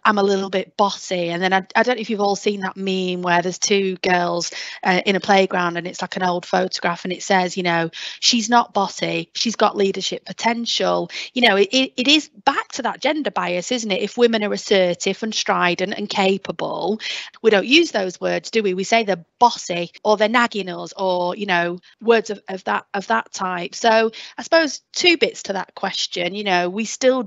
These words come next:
do need to break down some of this stuff and call it out. And, and is that our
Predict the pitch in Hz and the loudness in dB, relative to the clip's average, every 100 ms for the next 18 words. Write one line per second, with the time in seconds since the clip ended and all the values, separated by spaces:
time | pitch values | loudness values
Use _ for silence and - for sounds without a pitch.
0 | - 233 233 214 208 208 208 - 185 185 | -2 0 0 0 0 -2 -4 -6 -4 -4
1 | 202 185 180 - 185 185 185 - 190 - | 0 -2 -2 -4 -6 -6 -6 -4 -6 -6
2 | 175 - 175 170 170 170 185 220 - - | -6 0 2 2 2 4 4 4 0 -10
3 | - - - 226 220 220 - 233 220 - | -10 -14 2 4 4 2 0 0 0 2
4 | 262 - 240 285 269 | 4 4 2 2 -2